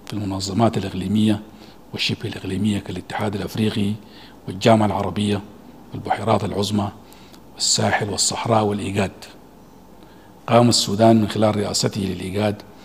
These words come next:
ببذل مساعيه ومجهوداته دعما للأل-، للأمن والسلم في الإقليم، وسعى لحل الخلافات بين دول الإقليم. إن السودان ما بعد الثورة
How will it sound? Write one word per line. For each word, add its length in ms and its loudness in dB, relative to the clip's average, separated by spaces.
ببذل 320 0
مساعيه 500 -2
ومجهوداته 760 -4
دعما 460 2
للأل-، 460 -2
للأمن 600 0
والسلم 580 0
في 60 -10
الإقليم، 500 2
وسعى 380 2
لحل 300 0
الخلافات 480 2
بين 240 0
دول 180 0
الإقليم. 340 -4
إن 80 6
السودان 400 8
ما 100 8
بعد 180 8
الثورة 440 2